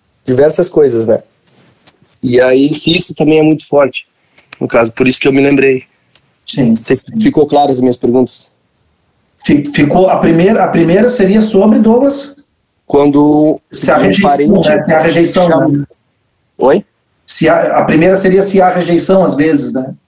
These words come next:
Speaker 1: Isso, tanto por
Speaker 2: Isso.
Speaker 1: vergonha ou por não querer mesmo, por, por a questão
Speaker 2: Sim.
Speaker 1: de abandono.
Speaker 2: É. É, sabe assim, ó, eu até, até converso isso com a gente, uma das coisas que a gente tem feito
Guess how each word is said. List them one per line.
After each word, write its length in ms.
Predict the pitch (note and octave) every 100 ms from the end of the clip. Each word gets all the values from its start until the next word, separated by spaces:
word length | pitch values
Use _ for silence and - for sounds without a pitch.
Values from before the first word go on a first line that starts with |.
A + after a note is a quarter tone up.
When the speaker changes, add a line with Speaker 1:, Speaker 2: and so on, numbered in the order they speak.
| -
Speaker 1:
Isso, 480 | D3+ F3 E3+ - - _ -
tanto 320 | D3+ G3 G3+
por 200 | C3+ F3+
Speaker 2:
Isso. 80 | D#3+
Speaker 1:
vergonha 680 | E3 D#3 C#3+ E3 A3 A#3+ B3
ou 160 | - F#3+
por 200 | - F#3+
não 200 | F#3 G3
querer 260 | F#3+ F#3 F3+
mesmo, 380 | E3+ E3 C3+
por, 160 | - - C3 -
por 100 | C#3
a 80 | C#3+
questão 300 | D3 A3+ F3+
Speaker 2:
Sim. 60 |
Speaker 1:
de 40 | C#3
abandono. 480 | C#3+ - C#3+ B2 - _ _ -
Speaker 2:
É. 1080 | A#2 G#2+ - _ _ _ - - - - -
É, 140 | E3 -
sabe 320 | - F#3 G3+
assim, 220 | - G#3+
ó, 120 | F#3+
eu 180 | F3+ E3+
até, 380 | - F3+ G3 F#3+
até 260 | D3 F3
converso 580 | F3 G3 F3+ E3+ F3+ -
isso 320 | E3 D3 D3
com 300 | C#3+ C#3+ C#3+
a 60 | C#3+
gente, 260 | C#3 F3 F3+
uma 140 | G#3+
das 140 | G3+
coisas 220 | G3 G3+ G3+
que 80 |
a 40 | F#3
gente 120 | -
tem 160 | E3+ E3
feito 600 | - E3 G3 - E3+